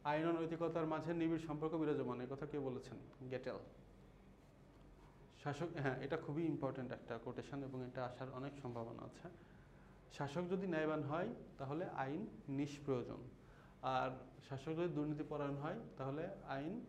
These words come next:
নিরর্থক, এ কথাটি বলেছে প্লেটো। আমলাতান্ত্রিক অবস্থানের দিক দিয়ে এশিয়ায় সবচেয়ে ভা-, দক্ষিণ এশিয়ায় সবচেয়ে ভালো অবস্থানে আছে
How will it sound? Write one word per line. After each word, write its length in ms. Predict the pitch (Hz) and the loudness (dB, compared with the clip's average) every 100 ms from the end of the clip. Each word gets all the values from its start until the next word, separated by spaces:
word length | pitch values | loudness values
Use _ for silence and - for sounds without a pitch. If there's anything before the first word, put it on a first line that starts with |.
| - - - - | -12 -16 -18 0
নিরর্থক, 500 | 139 147 147 - 120 - - | 4 4 4 -2 -4 -6 -6
এ 60 | 127 | -4
কথাটি 200 | 127 131 | -2 0
বলেছে 380 | 143 143 143 214 226 - - | 0 0 -2 -6 -8 -12 -2
প্লেটো। 300 | 139 127 107 - - - - - - - - - - - - - - - - - - - | 2 2 0 -6 -14 -18 -18 -18 -18 -18 -20 -20 -20 -18 -18 -18 -18 -20 -20 -18 -14 2
আমলাতান্ত্রিক 720 | 151 170 170 170 175 170 - | 4 4 4 2 2 0 0
অবস্থানের 400 | 151 156 175 175 | 2 2 2 0
দিক 180 | 165 160 | 0 0
দিয়ে 140 | 170 | 2
এশিয়ায় 280 | 147 - 170 | 2 0 0
সবচেয়ে 320 | 175 147 - 143 | 0 -4 -2 0
ভা-, 140 | 139 | 2
দক্ষিণ 220 | 139 143 156 | 0 0 -2
এশিয়ায় 240 | 156 160 | -2 -4
সবচেয়ে 260 | 151 - 139 | -4 -4 -2
ভালো 200 | 131 156 | 0 2
অবস্থানে 380 | 151 151 160 | 0 -2 -2
আছে 260 | 156 - 190 | -2 -2 -4